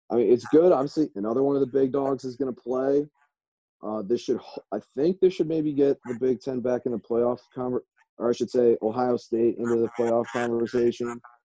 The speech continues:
So, you know, it's, I'm curious to see how schools do with testing, 'cause I think, I think there's a chance some schools maybe lie about their testing so they can play just 'cause they realize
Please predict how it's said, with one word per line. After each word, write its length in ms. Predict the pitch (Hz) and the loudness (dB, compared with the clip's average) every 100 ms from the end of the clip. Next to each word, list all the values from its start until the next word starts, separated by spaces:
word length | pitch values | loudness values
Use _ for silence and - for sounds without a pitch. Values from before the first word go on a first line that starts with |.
| _ _ _ _ _ _ | _ _ _ _ _ _
So, 440 | - 127 127 120 113 - - - - | -4 2 4 4 4 -2 -8 -8 -2
you 100 | 127 | 0
know, 260 | 127 135 131 - | 4 2 2 -2
it's, 360 | 127 127 - - _ _ _ _ _ _ _ _ _ _ - - | 0 0 -2 -20 _ _ _ _ _ _ _ _ _ _ -18 -4
I'm 160 | 135 127 | -4 -4
curious 460 | - 170 170 180 | 4 6 8 6
to 60 | 156 | -2
see 320 | - 151 147 | -4 2 2
how 320 | 143 135 127 - | 4 2 2 -2
schools 600 | - - - 135 135 131 - | -12 -20 -4 2 2 2 2
do 140 | 131 | 4
with 180 | 131 123 | 6 4
testing, 520 | - 120 120 - 131 | 0 -2 -2 -4 -4
'cause 160 | 123 117 | -2 -2
I 100 | 117 | -2
think, 340 | 113 120 117 107 - - _ _ _ _ _ _ _ _ _ 104 | 0 -2 -2 -4 -12 -20 _ _ _ _ _ _ _ _ _ -8
I 40 | |
think 240 | 120 175 160 | 2 4 6
there's 160 | 147 | 4
a 80 | 131 | 2
chance 300 | - 139 131 | 0 0 0
some 100 | 127 | -4
schools 420 | - 123 127 117 | -2 2 2 2
maybe 300 | 123 120 117 | 0 0 0
lie 300 | 107 104 113 | 0 -2 -2
about 220 | 107 113 | -2 -2
their 120 | 113 104 | -2 -4
testing 720 | - 113 107 117 113 113 110 - - _ _ _ _ _ | -4 -6 -4 -2 -2 0 -4 -8 -20 _ _ _ _ _
so 320 | - - 123 | -10 2 4
they 160 | 123 117 | 6 4
can 420 | - - 120 123 | 0 -2 0 -2
play 240 | 113 127 120 | 2 4 4
just 200 | 120 - | 2 -2
'cause 100 | 113 | 0
they 100 | 113 | 2
realize 400 | 110 113 113 | 2 2 0